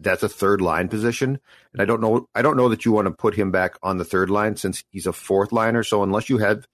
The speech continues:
a guy that you like to go up to that third line, like, there are, there, I, I think there's politics about this move that go beyond just the simple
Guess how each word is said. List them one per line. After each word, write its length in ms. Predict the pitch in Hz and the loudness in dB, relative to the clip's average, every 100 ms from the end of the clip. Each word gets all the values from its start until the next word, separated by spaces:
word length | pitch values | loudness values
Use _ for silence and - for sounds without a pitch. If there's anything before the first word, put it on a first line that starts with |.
| _ _ | _ _
a 60 | - | -6
guy 140 | 92 113 | 0 2
that 140 | 104 | 2
you 80 | 113 | 2
like 220 | 98 98 | 2 0
to 80 | - | 0
go 160 | 95 92 | 0 2
up 160 | 90 - | 0 -2
to 80 | |
that 220 | 92 82 - | -2 -2 -2
third 220 | 85 90 | -2 0
line, 380 | 107 117 131 135 _ _ _ _ _ - | 0 0 -4 -6 _ _ _ _ _ -2
like, 160 | 117 | 0
there 160 | 131 143 | 4 4
are, 240 | 139 135 | 4 2
there, 280 | 120 120 131 - | 2 2 2 0
I, 120 | 131 - | -2 0
I 60 | |
think 180 | 127 156 | 0 2
there's 140 | 151 117 | 0 -2
politics 520 | - 101 95 90 - | -2 -2 -2 -6 -8
about 260 | 85 82 | -6 -6
this 160 | - - | -8 -18
move 180 | 82 - _ _ _ _ _ _ _ | -16 -18 _ _ _ _ _ _ _
that 160 | 104 104 | -8 -2
go 160 | 113 | 0
beyond 440 | 101 107 95 98 87 | 0 0 2 0 0
just 280 | 98 - | -4 -4
the 80 | 87 | -12
simple 520 | - 95 87 87 80 | -6 -6 -4 -6 -6